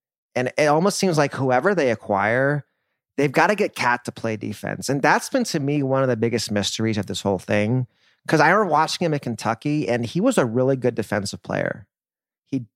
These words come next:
did his role. He protected the rim. He guarded the perimeter. He was part of this, like, elite defense. He was kind of the quarterback of it. He was the Anthony Davis of that team, or six years ago now. And he gets to the N B A and he starts just jacking shots and he stops playing defense. And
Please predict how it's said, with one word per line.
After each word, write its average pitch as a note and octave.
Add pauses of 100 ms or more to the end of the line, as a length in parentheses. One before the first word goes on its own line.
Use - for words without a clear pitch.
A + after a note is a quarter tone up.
(120)
did C#3+
his C#3+
role. C3
He C3
protected C3
the C#3+
rim. B2
He A#2
guarded A2
the B2
perimeter. A2+ (240)
He D3
was E3+
part D#3+
of D3+
this, C#3
like, C3+
elite C3
defense. A2
He C3+
was C#3
kind C3+
of A#2+
the A2
quarterback A2
of F#2
it. E2 (240)
He F3
was A3+
the D3
Anthony D3
Davis C3
of G#2+
that G2
team, A2+
or G2
six -
years A#2+
ago G1+
now. G1+ (560)
And B3+
he C4
gets F4+
to F3
the E3
N D#3
B C#3
A D3
and D#3
he C#3+
starts B2+
just G#2+
jacking A2+
shots A#2
and A2+
he G#2+
stops -
playing A2+
defense. G#2
And A2